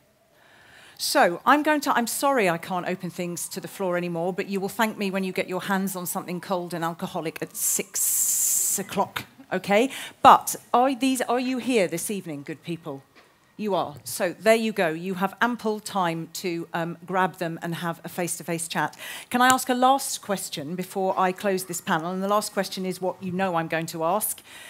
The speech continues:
You know, we, we've got this new commission coming up. We've got the Parliament. So we've heard of some of these challenges. Okay, there is no silver bullet. It's highly complex. It's really quite an origami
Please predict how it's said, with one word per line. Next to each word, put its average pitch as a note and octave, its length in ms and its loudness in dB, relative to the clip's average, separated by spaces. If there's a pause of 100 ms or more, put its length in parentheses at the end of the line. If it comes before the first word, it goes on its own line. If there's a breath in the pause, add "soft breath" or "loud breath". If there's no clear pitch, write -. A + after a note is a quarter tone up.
(160 loud breath)
You A3+ 100 -2
know, F#3 180 2
we, G3 220 0
we've G#3 140 -2
got - 160 2
this - 180 -6
new G3 140 -2
commission F#3+ 560 -2
coming F#3+ 320 -2
up. F#3 160 2
We've E3+ 100 -10
got - 140 0
the F3+ 60 -10
Parliament. F3+ 720 -2
So E3+ 440 2 (1200 loud breath)
we've G#3+ 180 0
heard A#3+ 420 8
of G3 80 -2
some F3+ 200 0
of E3 60 -4
these E3 140 -4
challenges. F#3+ 1120 0
Okay, F#3 560 4 (100)
there F#3+ 220 0
is A3+ 120 0
no G3 120 -2
silver F3+ 320 -4
bullet. F#3 260 -2
It's G#3 160 -2
highly A3+ 600 -2
complex. - 840 -4
It's F#3+ 300 -2
really A#3 540 -2
quite - 480 -4
an G3 180 -4 (140)
origami G#3 720 0